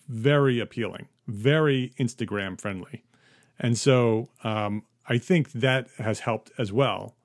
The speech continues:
that people see that and there's a, there's an emotion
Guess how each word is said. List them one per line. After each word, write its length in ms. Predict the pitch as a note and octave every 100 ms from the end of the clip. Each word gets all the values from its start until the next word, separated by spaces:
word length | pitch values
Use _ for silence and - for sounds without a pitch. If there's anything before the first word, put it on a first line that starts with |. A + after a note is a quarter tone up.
| _ _ _ -
that 220 | A#2 A2
people 240 | - C3+
see 320 | A#2 - E3 E3+
that 360 | A2+ F#2 F#2 _ _ _ _ _
and 160 | - A#2+
there's 240 | A#2+ A2
a, 160 | A2+ A2
there's 220 | A#2+ G#2
an 80 | G#2
emotion 500 | F#2+ G2 C#3 - F2+